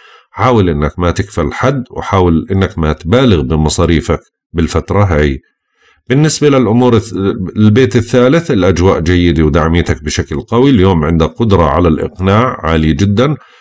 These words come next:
وبرضو إذا عندك امتحان أو مقابلة رح تبدع بشكل جيد وقدرة على النقاش والحوار،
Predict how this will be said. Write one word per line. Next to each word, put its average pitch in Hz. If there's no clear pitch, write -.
وبرضو 101
إذا 80
عندك 80
امتحان 78
أو 78
مقابلة 101
رح -
تبدع 76
بشكل 76
جيد 98
وقدرة 95
على 73
النقاش 78
والحوار، 80